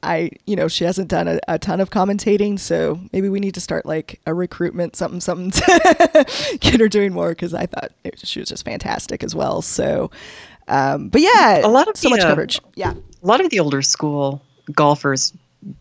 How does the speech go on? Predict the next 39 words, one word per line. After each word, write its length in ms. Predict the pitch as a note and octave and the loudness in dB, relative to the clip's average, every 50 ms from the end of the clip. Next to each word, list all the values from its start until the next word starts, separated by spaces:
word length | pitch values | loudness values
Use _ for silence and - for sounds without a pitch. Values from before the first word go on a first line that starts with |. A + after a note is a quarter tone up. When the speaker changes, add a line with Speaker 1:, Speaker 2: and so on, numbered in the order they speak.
| - - - | -14 -4 0
Speaker 2:
give 180 | - E3+ D#3+ | 0 0 2
some 160 | - - F3 E3+ | 0 0 2 2
really 140 | E3 D#3+ D3+ | 2 2 2
good 100 | D3 C3+ | 2 0
insight. 400 | C3+ C#3 D3 - - C#3 C3 - | 0 0 -2 -2 -2 -2 -2 -2
Like, 160 | C3+ B2+ - | -2 -4 -4
a 20 | C3+ | -2
couple 220 | - E3 D#3 D#3 | -2 0 0 0
times 260 | - - D#3+ D#3 D3 | 0 2 2 2 2
that 120 | - D3+ C#3 | 2 2 2
Elaine 340 | B2+ B2 B2 B2 B2+ C#3 | 2 2 4 4 4 4
has 160 | D#3+ D3+ C3+ - | 2 2 2 0
done 140 | B2+ A#2+ | 0 0
Speaker 1:
Yes. 60 | A#2+ - | 0 -2
Speaker 2:
commentary, 520 | - B2+ B2+ B2 B2 - - B2+ B2+ B2 | -2 0 0 0 -2 -2 0 2 2 2
I've 100 | B2 A#2+ | 2 2
really 200 | B2+ C3 B2+ B2+ | 2 4 4 4
liked 240 | A#2+ B2 B2 A#2 - | 4 2 0 0 -2
to 40 | C3+ | -4
hear 200 | C3 - C#3 B2+ | -4 -2 -2 -2
what 160 | B2 B2 - | 0 0 2
she 100 | - C3+ | 2 4
has 160 | C3 B2+ A#2 - | 4 4 2 0
to 60 | - | -2
say 140 | - - C3+ | 0 2 2
about 220 | B2+ B2+ A#2+ A#2+ - | 2 2 2 0 -2
the 60 | - | -4
course 500 | - - - C3 B2+ B2 B2 B2 - - | -4 0 2 4 4 4 4 2 2 0
or 360 | B2 B2 A#2+ A#2+ A#2 A#2+ A#2+ - - - - - _ _ - | 2 2 4 4 2 2 0 -4 -16 -20 -20 -20 _ _ 0
the 80 | C3+ | 2
shots 400 | B2+ - - C#3 B2+ B2 B2+ - | 2 4 4 4 4 2 0 0
that 140 | - C3 - | -4 -4 -4
she 160 | - - C#3 | -2 -2 -2
would 100 | B2+ B2+ | -4 -4
have 100 | B2 A#2+ _ | -6 -8 _
thrown. 440 | - - C3 B2+ B2+ B2+ B2+ B2+ | -6 -2 -2 0 0 0 0 -2
So, 500 | B2 - - C#3 C#3 C3+ C3 C3 B2+ C3+ - _ _ _ _ _ _ _ _ - - | 0 0 2 2 2 4 4 2 2 0 -2 _ _ _ _ _ _ _ _ -2 2
yeah, 100 | G#3 G3 | 2 4
there's 400 | F#3 G#3 A3+ A#3 - - - | 6 4 4 4 2 -2 -4